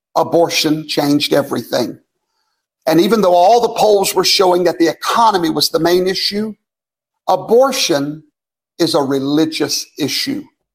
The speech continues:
And religion creates more passion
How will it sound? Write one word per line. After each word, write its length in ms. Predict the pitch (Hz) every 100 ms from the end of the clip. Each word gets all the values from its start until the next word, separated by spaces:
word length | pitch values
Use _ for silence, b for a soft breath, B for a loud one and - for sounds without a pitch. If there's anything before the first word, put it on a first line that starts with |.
| _ _ _ _ -
And 180 | 170 160
religion 800 | 165 156 170 202 - 233 240 220
creates 500 | - 175 151 156 -
more 360 | 143 160 196 -
passion 680 | - 202 165 - 117 107